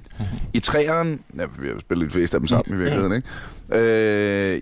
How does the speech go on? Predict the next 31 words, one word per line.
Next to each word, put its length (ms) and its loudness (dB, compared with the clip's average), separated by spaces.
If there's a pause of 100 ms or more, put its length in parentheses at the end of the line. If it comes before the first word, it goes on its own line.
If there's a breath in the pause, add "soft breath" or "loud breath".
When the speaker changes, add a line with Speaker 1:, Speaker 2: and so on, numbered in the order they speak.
Speaker 2:
jeg 100 -4
synes 260 0
lidt, 180 0
i 100 -12
treeren 600 0
er 120 0
der, 560 2
øh, 920 0
lidt 300 -2
en, 280 4
øh, 640 2
og 200 4
også 180 -2
i 40 -8
fireren, 420 0 (380)
og 680 0 (440)
faktisk 420 -6
også 140 0
i 40 -4
femeren, 540 0
synes 260 2
jeg 80 4
lidt, 300 -2
der, 200 -2 (140)
øh, 380 -4
og 200 0
især 280 2
i 160 0
etteren 220 -2
og 60 -10
toeren, 220 -8